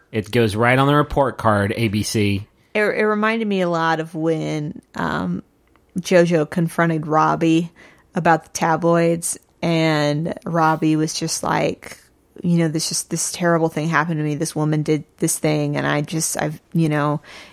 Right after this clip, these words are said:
Speaker 2: it's really unfortunate." And then JoJo's like, "Oh my gosh, I'm so sorry." <laughs>
Speaker 1: And, and, uh, Josh also does this thing, he does it a couple times, um, throughout these, this two episode arc where he's just like, "I don't know why should you pick me, but, you know, God knows the truth, and just, like,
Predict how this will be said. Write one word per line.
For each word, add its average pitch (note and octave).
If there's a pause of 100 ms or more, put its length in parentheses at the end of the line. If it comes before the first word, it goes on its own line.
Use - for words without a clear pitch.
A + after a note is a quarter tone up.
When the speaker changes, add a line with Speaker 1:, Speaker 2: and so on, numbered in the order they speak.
Speaker 2:
it's -
really D#3+
unfortunate." D3+
And E3
then D#3
JoJo's D#3+
like, D3+
"Oh E3+
my D#3+
gosh, D#3+
I'm D#3+
so -
sorry." - (180)
<laughs> -
Speaker 1:
And, D3+ (140)
and, E3+ (480)
uh, F2+ (220)
Josh F3+
also G3
does F#3
this D#3+
thing, D#3+
he C3
does B2+
it B2
a A#2+
couple B2
times, A2 (120)
um, F#2+
throughout G#2+
these, G2+
this -
two A2+
episode G#2
arc G#2
where G#2
he's G2+
just -
like, F#2 (580)
"I B2
don't B2+
know C3
why B2
should A#2
you G#2
pick B2
me, C3
but, A2+
you B2+
know, A#2
God A#2+
knows A#2+
the A2+
truth, C3
and G#2+
just, G2+
like, G2+